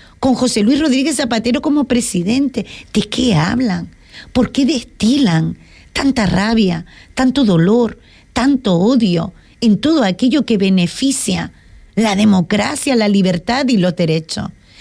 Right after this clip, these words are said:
Esa es la pregunta que nos tenemos que hacer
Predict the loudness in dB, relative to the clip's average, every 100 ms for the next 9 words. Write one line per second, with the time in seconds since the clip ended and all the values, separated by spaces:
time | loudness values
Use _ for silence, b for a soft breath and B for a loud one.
0 | B -6 -4 -4 -2 0 0 2 0 0
1 | -2 -2 -2 -2 0 0 0 -4 -4 -4
2 | -4